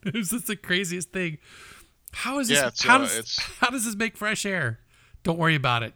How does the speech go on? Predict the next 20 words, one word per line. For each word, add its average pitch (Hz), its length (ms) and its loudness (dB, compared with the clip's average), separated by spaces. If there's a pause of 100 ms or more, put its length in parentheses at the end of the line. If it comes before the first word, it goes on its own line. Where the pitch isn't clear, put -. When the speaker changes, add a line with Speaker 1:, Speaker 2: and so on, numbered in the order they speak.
(140)
Speaker 1:
Just 156 180 0
breathe 160 280 2
it. 120 180 -4 (480)
Okay. 190 640 -2
Speaker 2:
Yeah. 117 240 -4 (160)
Speaker 1:
Oh, 185 220 6
don't 165 200 0
get 175 140 -2
it 165 120 -6
wet. 160 360 -2
<laughs> - 1200 -10
Because, 104 560 -8
Speaker 2:
Right. - 920 -20
Speaker 1:
'cause 147 160 -4
whatever 156 240 -2
this 151 160 -2
stuff 147 280 -4
is, 143 160 -2
it 127 80 -6
doesn't 135 300 -2